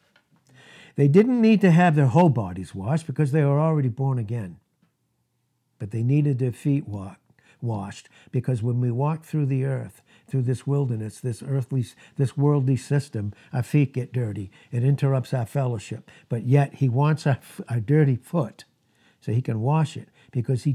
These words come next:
deeply desires intimacy with us constantly.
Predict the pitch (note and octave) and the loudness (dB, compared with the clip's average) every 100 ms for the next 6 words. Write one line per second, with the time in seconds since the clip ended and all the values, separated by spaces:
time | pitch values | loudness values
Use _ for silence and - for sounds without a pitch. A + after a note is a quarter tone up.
0 | - F3 F#3+ - B2 G#2 G2+ B2+ A#2 G2+ | 4 8 8 6 -2 -2 -4 -4 -4 -6
1 | G2+ A#2 G2 F#2 - A#2+ F#2 F#2+ - - | -6 -6 -8 -12 -14 -14 -16 -18 -20 -20
2 | _ _ _ _ - C#3 A#2 - - A2 | _ _ _ _ -10 -8 -8 -10 -16 -16